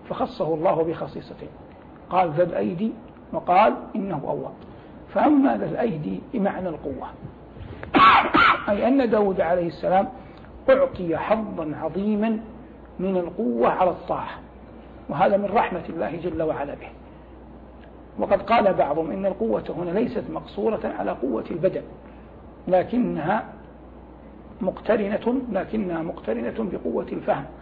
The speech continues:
والعلم والفقه في الدين، وهذا أولى وأحرى أن يصرف إليه الكلام، لأن الحديث عن نبي من أنبياء الله، فليس بعابد فقط، إنما هو عالم عابد،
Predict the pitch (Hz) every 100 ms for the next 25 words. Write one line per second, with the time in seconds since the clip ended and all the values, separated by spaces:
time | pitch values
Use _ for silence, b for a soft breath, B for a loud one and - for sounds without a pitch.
0 | B B - 180 175 190 180 - 202 196
1 | 247 247 196 175 156 175 - - B -
2 | - 160 208 - 285 208 170 - - 175
3 | 170 175 - 202 - 170 175 156 - 175
4 | 226 196 175 175 - 180 208 170 208 208
5 | 247 185 160 160 151 170 175 156 156 156
6 | 139 139 - B B B - 202 247 240
7 | 202 196 185 156 151 151 147 - 156 -
8 | - 190 185 156 170 156 190 220 262 208
9 | 180 156 185 175 165